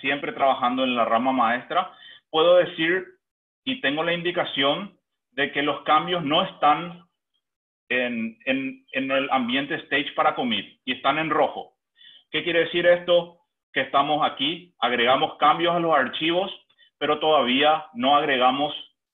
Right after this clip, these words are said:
estos cambios al área de staging.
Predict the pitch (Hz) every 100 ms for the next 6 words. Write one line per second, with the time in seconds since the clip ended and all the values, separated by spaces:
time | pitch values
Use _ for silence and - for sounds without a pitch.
0 | - 135 165 180 - 156 151 156 160 -
1 | 127 120 120 135 120 127 127 107 98 90
2 | 87 82